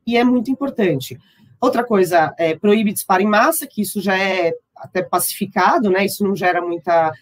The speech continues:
polêmica. A outra coisa é a transparência, né? Hoje em dia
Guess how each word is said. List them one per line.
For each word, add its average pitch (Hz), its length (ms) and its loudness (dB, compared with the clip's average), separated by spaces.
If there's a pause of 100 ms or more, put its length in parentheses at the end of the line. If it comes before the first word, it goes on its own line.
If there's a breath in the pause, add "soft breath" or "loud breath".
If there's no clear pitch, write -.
(240 loud breath)
polêmica. 220 640 2 (840 soft breath)
A 247 80 2
outra 247 200 0
coisa 269 200 2
é - 40 6
a - 20 -8
transparência, 285 640 -2
né? 185 120 2
Hoje 208 160 2
em 233 60 0
dia 262 220 0